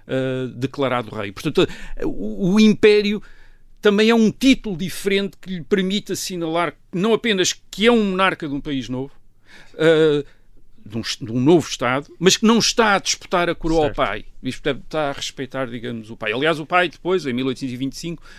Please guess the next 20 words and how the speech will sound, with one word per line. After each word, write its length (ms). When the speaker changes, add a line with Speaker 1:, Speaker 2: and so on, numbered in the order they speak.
Speaker 1:
quando 200
se 140
reconhece 680
a, 60
a, 1600
a, 40
a 20
separação 480
do 100
Brasil, 320
o, 460
o 60
Dom 160
João 120
seis 300
torna-se 460
também 340
imperador 460
do 80
Brasil, 500